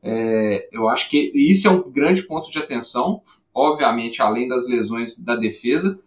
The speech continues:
que pra mim também é outra coisa que mudou de um, de um, de um, de um tempo pro outro. A ausência do Nico Bosa é, é sentida, é, e eu acho que são du-, duas questões que vão fazer total diferença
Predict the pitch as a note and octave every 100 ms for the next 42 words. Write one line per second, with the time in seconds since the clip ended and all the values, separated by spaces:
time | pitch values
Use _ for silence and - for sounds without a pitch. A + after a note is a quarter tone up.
0 | _ _ B2+ A#2+ A#2+ C3+ - A#2 A#2+ B2+
1 | A#2+ G#2 F#2+ - C3 D#3 D#3 - B2+ B2
2 | - B2+ B2+ A2 G2 C3+ F3 - C3+ -
3 | _ F#2+ A#2 C3 - G2 G#2+ A#2+ A#2+ A2
4 | G2 _ G2 G2 A#2+ A#2+ A#2+ A#2 - A#2+
5 | A2 A#2 - - _ _ _ - A2 A2
6 | A2+ B2 A#2+ B2 B2 A#2+ A2 A#2+ A#2+ A2
7 | A2+ C3+ - B2 E3 - B2+ - A2 B2
8 | F3+ A#3+ - _ _ _ _ G#2+ A2+ A2+
9 | A2+ A2 G#2+ G2 - _ A#2+ B2+ B2+ -
10 | - F#3+ F#3+ D3 C3+ D#3 F3+ C#3+ G3 A3
11 | F#3+ F3 D#3+ F#3+ - G3 F#3+ G#3 F3 F#3+
12 | - _ - G#3 - - E3+ A3 - -
13 | F#3+ C#3 F#3 - -